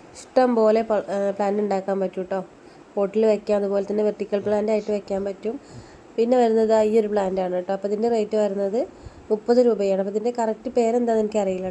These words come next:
ട്ടോ. അതുപോലൊരു, ആ, ഫ്ലവർ ആവും ഇതിലുണ്ടാവുക. പിന്നെ വരുന്നത് ഇതാ ഈ ഒരു പ്ലാന്റ് ആണ് ട്ടോ. ഇതുപോലൊരു യെല്ലോ ഫ്ലവർ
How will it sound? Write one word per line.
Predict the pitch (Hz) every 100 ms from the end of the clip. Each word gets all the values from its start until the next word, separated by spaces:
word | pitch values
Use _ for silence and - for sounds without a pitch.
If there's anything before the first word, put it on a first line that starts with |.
| 180
ട്ടോ. | 190 190
അതുപോലൊരു, | 190 190 202 208 226 220 254 - - - -
ആ, | 208 208
ഫ്ലവർ | 214 214 233 226
ആവും | 220 214
ഇതിലുണ്ടാവുക. | 214 208 190 185 202 254 - - - - - - - - - - - - - - - - - _ _ _ - - - -
പിന്നെ | 262 277
വരുന്നത് | 254 220 220
ഇതാ | 214 214 214
ഈ | 220
ഒരു | 214 220 - -
പ്ലാന്റ് | 196 196 190
ആണ് | 190 190
ട്ടോ. | 208
ഇതുപോലൊരു | 202 202 196 202 208 208
യെല്ലോ | 196 202
ഫ്ലവർ | 208 190